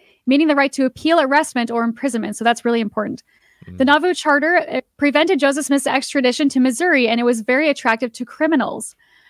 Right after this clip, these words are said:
Speaker 1: And this is something I found really interesting. Researcher Mary Ann Clements put it this way. She says, "Because of the Nauvoo City Charter, you actually have criminals who are coming in, who are purchasing land in Nauvoo, who are joining the church in some cases."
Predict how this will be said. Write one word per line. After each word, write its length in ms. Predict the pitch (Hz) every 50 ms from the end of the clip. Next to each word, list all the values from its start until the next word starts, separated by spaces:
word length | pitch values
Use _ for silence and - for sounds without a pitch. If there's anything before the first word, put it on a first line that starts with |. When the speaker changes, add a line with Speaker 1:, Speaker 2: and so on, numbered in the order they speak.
| _ _ -
Speaker 1:
And 100 | 240 247
this 120 | 262 254
is 60 | 262 247
something 220 | 294 269 277 262
I 60 | 254
found 200 | 247 269 247 240
really 180 | 240 269 269 254
interesting. 340 | 240 254 262 - - 269 262
Researcher 420 | 277 294 285 - 311 285 294 277
Mary 300 | 254 262 262 269 277 269
Ann 200 | - 247 240 240
Clements 580 | 240 - - 302 302 285 247 247 - - - - _ _ _ _ _
put 100 | - 269
it 120 | 254 -
this 180 | 254 240 - -
way. 280 | 226 196 - - - - _ _ _ _ -
She 120 | - 269
says, 260 | 247 277 277 262 - - _ _ _ _
"Because 280 | - 285 - 294 370 -
of 80 | 381 330
the 60 | 359
Nauvoo 260 | 311 302 302 285 311
City 220 | - - 285 269
Charter, 280 | 240 - 269 262 254 262
you 120 | 254 254
actually 300 | 262 277 330 - - 339
have 120 | 285 262 -
criminals 500 | - - 349 392 381 294 262 240 226 -
who 100 | - 262
are 120 | 254 247
coming 380 | - - - 311 349 392 381 311
in, 140 | 254 233 240
who 80 | 240 247
are 120 | 247 247
purchasing 500 | 254 - - 285 302 349 320 - 311 277
land 180 | 269 262 262 262
in 60 | 262
Nauvoo, 460 | 254 240 233 220 294 262 226 202 202 - _ _ _ _ _ _
who 120 | - 285
are 100 | 294 302
joining 380 | 262 226 294 302 311 339 381 370
the 80 | 320
church 300 | - - - 349 370 -
in 100 | 277 233
some 200 | 220 - 226 220 214
cases." 440 | 214 - 196 - 214 - 220 -